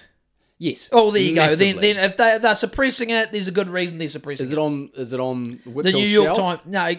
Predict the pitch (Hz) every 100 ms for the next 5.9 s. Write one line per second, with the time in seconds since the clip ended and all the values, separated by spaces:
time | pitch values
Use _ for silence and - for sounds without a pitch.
0 | - 190 190 180 185 139 147 202 190 123
1 | 196 160 220 - - _ 143 202 302 415
2 | - 175 - - _ - 233 208 302 311
3 | 285 254 233 226 202 202 202 190 196 196
4 | 165 196 190 240 214 196 175 170 185 190
5 | 175 156 185 180 - 185 175 165 151